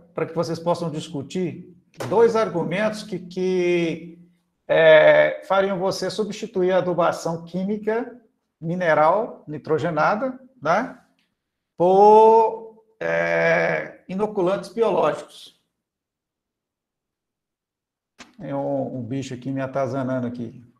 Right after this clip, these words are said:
<laughs> Bom,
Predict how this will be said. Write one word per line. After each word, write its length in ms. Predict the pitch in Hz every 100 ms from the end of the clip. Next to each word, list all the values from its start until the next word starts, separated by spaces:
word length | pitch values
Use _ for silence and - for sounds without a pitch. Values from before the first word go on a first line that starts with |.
| _ - -
<laughs> 320 | - - - _ _ _ _ _ _ _ _ _ _ _ _ -
Bom, 580 | 190 - - - -